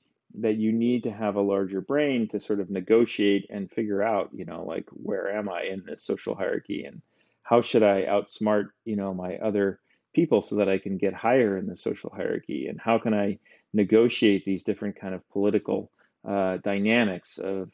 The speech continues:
uh, you know, how do we form these teams and work together and yet also scheme up against others? And so all these kinds of complex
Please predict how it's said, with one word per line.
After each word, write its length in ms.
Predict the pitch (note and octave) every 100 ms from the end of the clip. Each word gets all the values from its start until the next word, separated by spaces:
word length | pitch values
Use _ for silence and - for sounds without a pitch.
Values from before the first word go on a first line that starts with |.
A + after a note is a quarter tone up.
| - -
uh, 300 | G2+ F#2+ F2
you 140 | D#2+
know, 320 | - - G1+ -
how 180 | - G2+
do 80 | F#2+
we 100 | F#2
form 300 | - G2+ F#2+
these 220 | G2 -
teams 640 | - B2 A#2 G#2+ G2+ G2
and 120 | F#2+
work 220 | G2 A2 -
together 500 | F#2+ G#2 G2+ G2+ G2
and 160 | G2
yet 200 | G2 - -
also 540 | G#2 G#2+ G2 F#2+ F#2+ _ _ _ -
scheme 360 | - A2+ G2+
up 180 | F#2 -
against 380 | F#2 F#2+ - -
others? 560 | - A#2 A2+ G#2+ G2+
And 220 | F#2+ F2+ F2+ _ _
so 140 | - A2+
all 240 | C#3+ D3+
these 180 | D3+ C#3+
kinds 280 | C3 A#2+ G#2
of 120 | -
complex 920 | - A2+ G#2+ _ C3+ - - -